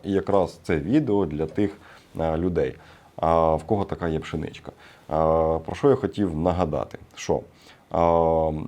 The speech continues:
ми, коли, а, закладаємо урожай, да, тобто раніше сіємо, даємо більше часу на розвиток,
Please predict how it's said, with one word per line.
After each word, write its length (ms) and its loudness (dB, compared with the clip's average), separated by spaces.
ми, 380 2
коли, 520 2
а, 420 0
закладаємо 680 2
урожай, 600 0
да, 160 0
тобто 320 -10
раніше 360 -2
сіємо, 720 -2
даємо 320 2
більше 280 -4
часу 360 2
на 140 -2
розвиток, 680 -4